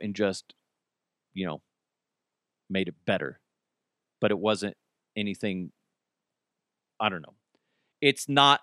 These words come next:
like a bunch of new shit. It's just they elevated the, the original menu. Now, I also heard, but this is only from one person, that the food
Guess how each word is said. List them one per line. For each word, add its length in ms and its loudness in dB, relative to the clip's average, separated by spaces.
like 240 4
a 60 4
bunch 260 2
of 80 2
new 500 2
shit. 460 -2
It's 200 -6
just 280 0
they 220 0
elevated 640 2
the, 140 -4
the 260 0
original 440 -2
menu. 440 -4
Now, 300 4
I 160 6
also 440 8
heard, 360 2
but 140 2
this 160 2
is 140 0
only 180 4
from 220 0
one 180 0
person, 520 -2
that 140 2
the 80 -2
food 460 6